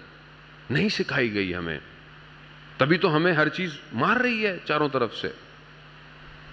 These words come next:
हम मजबूत हों, बल्कि हम कोई ऐसा काम करें जिससे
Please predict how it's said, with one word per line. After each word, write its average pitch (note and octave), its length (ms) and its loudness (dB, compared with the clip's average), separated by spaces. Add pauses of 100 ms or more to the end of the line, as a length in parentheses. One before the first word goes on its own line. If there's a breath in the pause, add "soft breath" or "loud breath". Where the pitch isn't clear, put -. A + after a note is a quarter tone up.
हम F3+ 180 4 (200)
मजबूत B2+ 640 0
हों, F#2+ 320 0 (1300)
बल्कि E3+ 280 2 (100)
हम G3+ 300 2
कोई D#3+ 260 6
ऐसा A#2+ 360 0
काम G2+ 340 0
करें E2 360 -2 (400 loud breath)
जिससे A#2+ 320 2